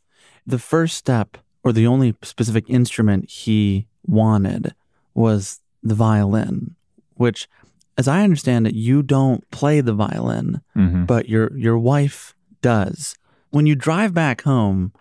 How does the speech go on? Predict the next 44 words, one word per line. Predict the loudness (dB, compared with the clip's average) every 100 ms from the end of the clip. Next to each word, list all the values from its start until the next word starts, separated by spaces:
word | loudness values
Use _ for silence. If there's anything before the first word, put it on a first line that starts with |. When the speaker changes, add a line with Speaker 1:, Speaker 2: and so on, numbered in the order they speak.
| _ _ _ _
Speaker 1:
what's | -2 -2 -2
the | -4
pitch | -4 0 -2 -2 -2
you | 0
make | 2 2 0 -6 _ _ -6
to | -4 0
her? | -2 -2 -12 -14 _ _ _ _ -2
Speaker 2:
Um, | 0 2 2 2 0 -4 _ _ _ _ -2
well, | 2 2 2 2 0 -4 _ 0
it |
was | 0 0
ki-, | -4 0 2 2
it | 2
was | 0
kind | -2 0 2
of, | 0 -4 -8 -4
after | -2 0 0
I | 2
read | 2
the | 0
script, | 0 0 0 0 -10 -12 -14 _ _ _
and | 0 0
Secrets, | 0 -6 -6 -10 -8
actually, | -8 -4 0
I, | 0
it | -2 -2
was | -2 0
not | 0 0 0
until | -2 0 -4
a | -2
few | -2
days | -2 0
later | 0 0 0
when | -2
I | -4 _ _ -6
went | -4 -4
to | -8
his | -4
house | -2 -2 -2
and | -6
we | -6
talked | -4 -4 -4
about | -6 -6
it. | -6